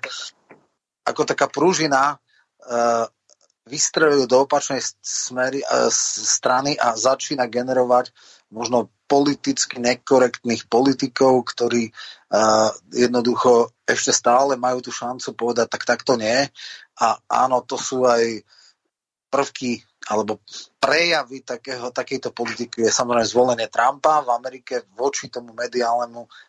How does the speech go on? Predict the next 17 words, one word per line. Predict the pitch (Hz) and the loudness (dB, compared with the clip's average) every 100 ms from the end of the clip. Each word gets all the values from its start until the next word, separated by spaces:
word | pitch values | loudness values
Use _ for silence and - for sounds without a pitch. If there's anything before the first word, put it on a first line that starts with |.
| _ - | _ -2
a | 127 - _ _ _ _ | -2 -2 _ _ _ _
politickému | - 147 131 127 - 135 120 117 | -2 0 -2 -6 -2 -2 -2 -6
establishmentu. | 120 - 135 135 - 135 - 120 | -2 -2 0 -2 -2 -4 -4 -6
E, | 117 - - - 104 110 | -8 -12 -14 -2 2 2
je | 110 131 - | 4 2 2
to | 127 120 - | 0 0 0
relatívne | 113 120 139 143 - 131 123 127 | 2 4 4 2 -2 -12 -8 -4
veľký | 120 123 - | -2 -2 -6
úspech | 117 120 - 123 117 - - - _ - | -12 -12 -6 -4 -4 -8 -20 -20 _ -6
Le | 110 139 | -2 -2
Penovej, | - 139 135 131 135 139 - | -2 -4 -4 0 2 2 0
aj | 151 143 | -2 -2
keď | 143 - | -6 -6
samozrejme | 143 131 123 123 120 110 | -6 -4 -2 0 0 -2
volebný | 120 131 123 120 120 113 | -2 0 -2 -4 -6 -8
systém | - - 131 - 127 120 | -6 -2 0 0 0 -2
v, | 110 | -4